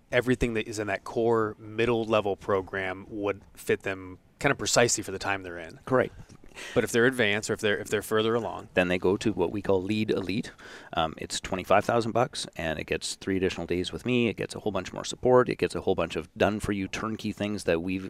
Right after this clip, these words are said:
Speaker 2: you know, from product launch formula stuff to a whole variety of pieces that they get. Or if they're actually not even here yet and they're still trying to figure out,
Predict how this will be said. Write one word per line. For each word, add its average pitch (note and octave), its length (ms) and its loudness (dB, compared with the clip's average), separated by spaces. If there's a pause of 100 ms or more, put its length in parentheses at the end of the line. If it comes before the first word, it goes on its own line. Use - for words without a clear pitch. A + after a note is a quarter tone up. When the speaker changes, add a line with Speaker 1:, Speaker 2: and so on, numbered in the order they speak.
Speaker 2:
you F#2 120 -8
know, D#2+ 60 -8
from E2+ 460 -6
product F#2+ 260 -2
launch F#2 160 -4
formula F#2 380 -4
stuff F2+ 320 -2
to - 240 0
a G2 60 0
whole A#2+ 140 2
variety F2 340 -2
of - 60 -4
pieces E2+ 260 -8
that - 160 -2
they D#2 80 -2
get. D2+ 200 0 (1300)
Or A#2+ 420 10
if - 160 -2
they're G#2+ 300 4
actually A2+ 380 -2
not A2+ 240 0
even G#2+ 200 -2
here E3+ 360 4
yet G2+ 220 4
and E2 80 -4
they're E2+ 80 -4
still C#3 180 0
trying B2 180 0
to G#2+ 40 -2
figure G#2 300 0
out, F#2 140 0